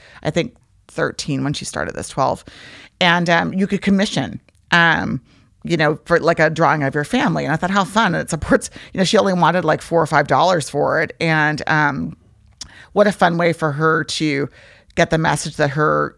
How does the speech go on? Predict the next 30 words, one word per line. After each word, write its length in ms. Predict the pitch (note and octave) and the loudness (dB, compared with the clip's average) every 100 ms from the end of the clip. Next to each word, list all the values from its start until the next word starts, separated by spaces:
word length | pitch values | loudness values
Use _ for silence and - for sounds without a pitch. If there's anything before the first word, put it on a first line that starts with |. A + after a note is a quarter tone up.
| - | -6
you 80 | |
know, 160 | D3+ C3 | -2 -2
her, 140 | D3+ - | -2 -4
her 180 | D3 | 0
expression 560 | E3+ - - D#3+ D#3 D#3 | 0 0 0 0 0 -2
and 80 | D3+ | -2
her 120 | D3 | -2
talent 420 | - D3+ D3+ D#3 - | -2 -2 0 -2 -4
is 140 | C#3 | -4
valued, 600 | D#3 C3 D3 F3+ G#3 B3+ - - - - _ | 0 0 0 0 -2 -4 -10 -20 -20 -20 _
and 80 | E3 | -2
support 380 | E3 - E3 D#3 | -2 0 0 0
her. 400 | A#3 - - - | -2 -2 -4 -4
And 140 | - F3+ | 0 2
then 120 | F#3 | 2
on 140 | F3+ | 2
bigger 280 | E3+ A#3 G#3 | 2 2 2
levels, 460 | D#3 C#3 E3+ E3+ E3 | 0 0 0 -2 0
you 120 | D#3+ | -2
know, 60 | |
buying 320 | C#3+ D3+ D3+ D3 | 0 0 0 0
work 200 | D3+ - | -4 -2
from 200 | D#3+ D3 | -4 0
local 240 | D3 C#3+ | 0 0
artists. 640 | - C#3 B2+ - - - - | 0 0 0 -4 -6 -10 -4
Um, 420 | D#3 C#3+ B2+ B2+ - - - - - _ - | 0 0 0 -4 -10 -20 -20 -20 -20 _ -2
I 100 | D#3+ | 0
think, 360 | D#3+ D3+ - | 0 -2 -6
you 100 | - | -6
know, 300 | D#3 C3+ C3 | 0 0 0